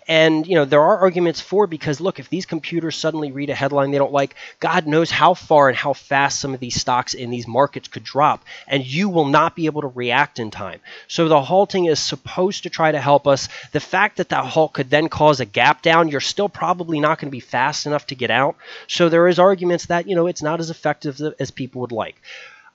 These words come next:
I'm gonna end it there. We're already on twenty minutes. I'm really sorry. I didn't want this to go that long, but this is a really important topic, because if you're day trading out there, you know, if you're investing swing trading, you know, if, if it's a stock that's going really fast or really crazy, or they have breaking news that causes them to spike really fast,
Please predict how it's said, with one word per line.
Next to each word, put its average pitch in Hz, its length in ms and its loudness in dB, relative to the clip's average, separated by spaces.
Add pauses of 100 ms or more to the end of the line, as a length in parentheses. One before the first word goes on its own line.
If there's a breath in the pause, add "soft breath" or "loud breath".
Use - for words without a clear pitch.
I'm 214 160 6
gonna 262 120 8
end 233 180 6
it 220 140 4
there. 202 160 2
We're 170 120 -4
already 202 240 -2
on 185 100 0
twenty 175 260 0
minutes. 170 240 2
I'm 135 100 -6
really 180 200 2
sorry. 160 200 2
I 156 40 2
didn't 156 140 0
want 165 140 -2
this 160 140 -8
to 135 60 -16
go 156 140 4
that 160 160 2
long, 151 160 6
but 151 120 0
this 233 100 -2
is 196 60 -2
a 175 40 4
really 175 380 4
important 165 400 0
topic, 156 380 2
because 127 260 -4
if - 140 -6
you're 113 80 -4
day 123 260 2
trading 151 340 0
out 147 220 2
there, 147 240 4 (260 loud breath)
you 143 80 -4
know, 131 60 4
if 120 160 -2
you're 123 80 -2
investing 139 420 0
swing 151 300 -6
trading, 143 380 -2
you 139 80 -2
know, 120 100 -2
if, 120 220 -6
if 143 100 -6
it's - 140 -6
a - 20 -4
stock - 320 -2
that's - 180 -14
going 143 240 0
really 147 200 -4
fast 143 340 -2
or 135 60 -8
really 127 160 -4
crazy, 151 560 -2 (240 loud breath)
or 160 140 2
they 147 100 6
have 135 160 2
breaking 147 420 0
news 151 220 -2
that - 140 -8
causes 139 360 -2
them 135 180 0
to 120 60 -8
spike - 480 0
really 139 200 -4
fast, 123 420 -4